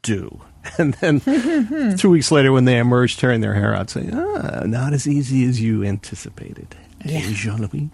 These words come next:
Speaker 2: <laughs> Yeah, you really wanna do this for free? All right.
Speaker 1: All right, here it is. Here, here's your chance. Um, I wanna talk a little bit about Siri coming to the Mac O S, 'cause this has been a rumor swirling around the last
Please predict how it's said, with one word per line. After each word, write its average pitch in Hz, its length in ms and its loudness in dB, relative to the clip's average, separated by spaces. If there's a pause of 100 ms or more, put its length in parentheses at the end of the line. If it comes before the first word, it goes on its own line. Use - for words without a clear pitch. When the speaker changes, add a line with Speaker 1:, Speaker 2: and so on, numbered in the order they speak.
(200)
Speaker 2:
<laughs> 294 1040 -4 (640)
Yeah, 180 180 4
you 151 160 -2
really 262 220 6
wanna 269 180 4
do 247 140 2
this 277 120 4
for 277 120 0
free? 302 300 2
All 135 220 -6
right. 262 460 -8 (140)
Speaker 1:
All 170 160 6
right, 226 200 6
here 175 200 8
it 247 80 4
is. 339 360 2 (140)
Here, 233 220 2 (340)
here's 123 220 -2
your 139 80 -6
chance. - 340 -10 (1080)
Um, 156 640 6
I 180 80 4
wanna 240 140 6
talk - 240 2
a - 20 2
little 160 140 4
bit 135 140 4
about 117 260 2
Siri 120 880 0
coming 123 440 2
to - 160 -4
the 110 120 -2
Mac 101 360 -2
O 101 140 -2
S, 110 380 -8 (520)
'cause 131 140 0
this 151 200 2
has 135 140 0
been 135 280 2
a 123 80 2
rumor 120 580 2
swirling 123 480 -2
around 104 200 -4
the 110 60 -8
last 107 300 -4